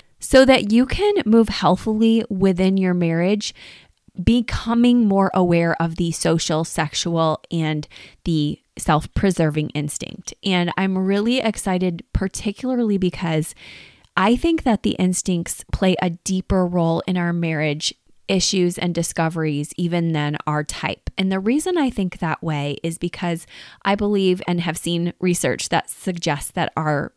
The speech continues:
personalities are in the front of our brain, and that although they're set,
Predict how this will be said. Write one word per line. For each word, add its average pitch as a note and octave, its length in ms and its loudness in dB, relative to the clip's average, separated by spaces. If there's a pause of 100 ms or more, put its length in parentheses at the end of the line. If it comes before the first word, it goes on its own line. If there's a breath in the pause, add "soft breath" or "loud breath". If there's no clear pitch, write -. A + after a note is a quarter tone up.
(140)
personalities F#3 800 0
are E3+ 180 0
in E3+ 240 0
the D#3+ 180 0 (120)
front D4+ 300 0
of G3+ 180 0
our F3+ 140 2
brain, D#3+ 480 -2 (220)
and F3+ 360 -2 (280 soft breath)
that F3 280 4
although G#3 420 4
they're F3 440 0 (220)
set, - 560 -2